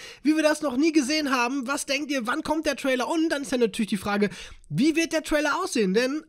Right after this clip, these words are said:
eine Minute fünfundzwanzig war der Trailer von G T A fünf und eine Minute neun war der Trailer von Red Dead zwei. Ich bin wirklich sehr gespannt.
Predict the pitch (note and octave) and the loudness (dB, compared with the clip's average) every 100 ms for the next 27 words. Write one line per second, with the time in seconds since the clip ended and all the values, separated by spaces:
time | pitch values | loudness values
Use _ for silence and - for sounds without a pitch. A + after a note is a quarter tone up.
0 | _ B3+ E4 E4+ D#4+ D#4+ D4+ D4+ D4 D4 | _ 0 2 2 2 2 0 0 0 -2
1 | - A#3+ B3+ C#4 A3 B3+ - - - E3+ | -2 -2 -2 -2 0 0 -4 -18 -10 -4
2 | A#3 B3+ B3 A#3+ A#3+ B3+ A#3 A3+ A#3 G#3+ | -2 -2 0 2 2 0 0 2 2 0
3 | F#3 A#3+ C#4 - A3 G#3+ - - C4 D#4 | -2 -2 0 0 0 0 -4 -2 0 0
4 | D#4+ C#4+ C4+ B3+ B3 A3 A3+ B3 A#3 B3 | 2 2 0 0 2 4 4 4 2 2
5 | G#3+ G#3+ G3+ G#3+ G#3+ F3+ - F#3+ F#3 - | 0 -2 -2 0 0 0 0 0 0 -6
6 | - - D#3 G3 F#3+ F#3 E3 - - - | -14 2 4 4 0 -2 -2 -4 -4 0
7 | E3+ F3+ F3+ - A3 A#3 D#4+ D4+ C#4+ D4 | 2 2 0 0 0 0 0 -2 -2 -2
8 | - A#3+ A#3+ C#4 | -4 -4 -4 -4